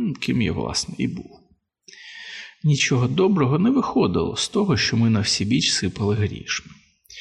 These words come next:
Щойно ми роззявляли рота чи робили щось,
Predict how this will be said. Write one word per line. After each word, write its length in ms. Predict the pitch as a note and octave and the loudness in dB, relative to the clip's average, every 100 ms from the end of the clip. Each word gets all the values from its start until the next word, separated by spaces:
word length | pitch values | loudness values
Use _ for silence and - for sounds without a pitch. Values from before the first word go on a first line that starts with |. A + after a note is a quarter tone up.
| - - | -12 -10
Щойно 380 | - - C#4 C3+ | -4 2 4 6
ми 160 | A#2+ A2+ | 6 4
роззявляли 720 | A2 A2 A2 A2 A#2 F2+ F2+ | 4 2 2 2 2 2 2
рота 540 | E2+ E3 F3+ - - | 2 2 2 0 -2
чи 280 | - - A2 - | -2 -2 -2 0
робили 580 | B2 G2+ G#2+ A#2+ C#3 F#2+ | 2 2 2 2 2 2
щось, 720 | - - C3+ D#3+ D#3 - | 0 0 2 0 0 -2